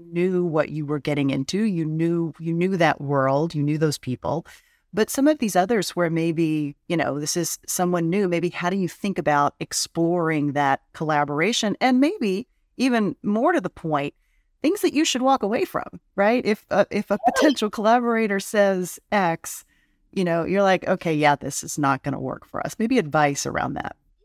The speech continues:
Speaker 2: We've walked away from a lot of them. Um, some of them have happened organically, like Love Shack Fancy.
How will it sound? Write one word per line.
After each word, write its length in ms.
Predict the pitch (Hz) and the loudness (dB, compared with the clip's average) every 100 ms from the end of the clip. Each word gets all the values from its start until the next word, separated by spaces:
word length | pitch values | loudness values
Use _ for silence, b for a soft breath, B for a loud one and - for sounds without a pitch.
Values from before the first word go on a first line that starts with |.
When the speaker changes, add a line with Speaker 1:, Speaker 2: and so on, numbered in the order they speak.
| 480 - - | -10 -8 -6
Speaker 2:
We've 100 | 415 | 0
walked 280 | 440 427 427 | 2 2 2
away 280 | 302 254 247 | 4 6 6
from 200 | 247 240 | 4 0
a 60 | 220 | 2
lot 260 | 175 165 | 2 2
of 140 | 190 190 | 0 0
them. 400 | 208 208 208 220 - | 0 0 -2 -4 -4
Um, 160 | 185 | -6
some 280 | 185 - 233 | -4 -2 0
of 160 | 247 226 | 0 0
them 160 | 214 | -2
have 100 | 208 190 | -4 -6
happened 320 | 185 190 180 | -8 -8 -8
organically, 800 | 175 170 160 165 170 - 180 180 | -8 -8 -10 -8 -10 -6 -4 -2
like 300 | 180 156 151 - | -2 -4 -6 -8
Love 240 | 175 160 165 | -6 -6 -4
Shack 280 | - 170 - - | -6 -6 -8 -8
Fancy. 800 | 170 165 165 180 170 170 165 | -6 -6 -6 -4 -2 0 -2